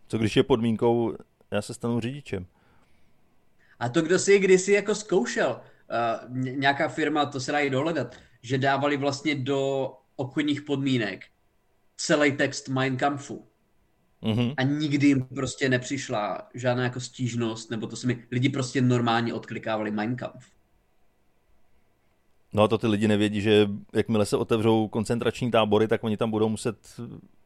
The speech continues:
Speaker 1: dělat dozorce.
Speaker 2: Pracovat.
Speaker 1: No.
Speaker 2: No.
Speaker 1: Což je
Speaker 2: Hele,
Speaker 1: furt
Speaker 2: ale
Speaker 1: výhodnější
Speaker 2: podle mě
Speaker 1: pozice
Speaker 2: největší
Speaker 1: tam dělat dozorce. Nemyslím
Speaker 2: Jo,
Speaker 1: morálně,
Speaker 2: jako
Speaker 1: ale
Speaker 2: dostáváš plat. Dostáváš plat.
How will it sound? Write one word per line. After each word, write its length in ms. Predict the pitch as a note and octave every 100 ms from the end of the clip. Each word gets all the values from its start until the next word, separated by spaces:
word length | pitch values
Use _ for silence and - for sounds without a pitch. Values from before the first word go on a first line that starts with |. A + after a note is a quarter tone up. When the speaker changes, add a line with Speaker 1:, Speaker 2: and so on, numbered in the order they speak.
| -
Speaker 1:
dělat 220 | G#2+ G#2+ A2
dozorce. 480 | A2+ B2+ E3+ - F#2 - _ _ _
Speaker 2:
Pracovat. 480 | - D3 - G3+ G2+ - _
Speaker 1:
No. 140 | A#2 F3 - _ _ -
Speaker 2:
No. 180 | G2+ G#2 - _ - _ _ _ _ _ _ _ _ _ _ _ _ _ _ _ _ _ _ _ _ _ -
Speaker 1:
Což 140 | C#3+
je 60 | F#3
Speaker 2:
Hele, 120 | F3+
Speaker 1:
furt 100 | F#3
Speaker 2:
ale 100 | F3+
Speaker 1:
výhodnější 480 | E3 E3 G#3+ F3 -
Speaker 2:
podle 100 | D3
mě 40 | D#3+
Speaker 1:
pozice 60 | F#3 D#3
Speaker 2:
největší 60 |
Speaker 1:
tam 120 | A#2 G#2+
dělat 180 | G#2 G2+
dozorce. 500 | G2 F#2 F2+ F#2 E2 _ _ _ _ _ - _ _ _ _ _ -
Nemyslím 320 | B2 D3 -
Speaker 2:
Jo, 120 | -
Speaker 1:
morálně, 480 | A#2 A2+ A#2+ B2+ C#3+
Speaker 2:
jako 280 | D#3+ E3+ B2
Speaker 1:
ale 420 | C#3 C3+ C3+ B2+ B2 B2+ G2+ - -
Speaker 2:
dostáváš 500 | D3 F#3+ B3 A#3+ A3+
plat. 400 | - C4 - - - _ _ _ _
Dostáváš 420 | E3+ G#3 B3+ A#3 F#3+
plat. 380 | C3 G2 -